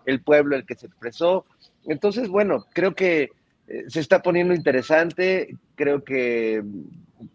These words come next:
muy pronto vamos a poder ver el efecto de estos primeros actos de, de campaña. Y lo que sí también es, es, pues, muy notable y muy lamentable, pues, es este arribismo, este,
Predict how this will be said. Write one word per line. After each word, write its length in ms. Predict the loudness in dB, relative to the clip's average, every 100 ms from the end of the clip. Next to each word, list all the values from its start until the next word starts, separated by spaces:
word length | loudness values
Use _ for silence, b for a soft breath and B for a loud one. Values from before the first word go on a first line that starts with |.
| _ _
muy 440 | -4 0 4 6 4
pronto 420 | 4 2 4 2
vamos 280 | 2 0 -4
a 60 | -2
poder 340 | 0 2 4
ver 340 | 4 4 2 b b b 0
el 180 | 2
efecto 480 | 2 4 2 2 0
de 100 | 0
estos 220 | -4 -8
primeros 500 | -8 -6 -2 -2 -2
actos 320 | -6 -6 -10 -6
de, 280 | -4 -4 -6
de 160 | -8
campaña. 600 | -4 -2 2 2 2 -2 b b b _ -4
Y 140 | 2
lo 120 | 4 4
que 120 | 0
sí 160 | 0
también 380 | 2 2 2 0
es, 140 | -2 -4 -8 -4
es, 280 | -6 -8 _ _ _
pues, 260 | -4 -4 -6
muy 260 | -6 -2 -2
notable 500 | -4 0 0 2 -2
y 40 |
muy 160 | -4 -4
lamentable, 580 | -4 -4 -2 -2 -4 -8
pues, 200 | -10 -10
es 140 | -8
este 280 | -10 0 2
arribismo, 840 | 2 0 0 -4 -6 -2 0 -2 _ _ _ _ _ _ _ _ _
este, 600 | -10 -10 -6 -2 -2 -4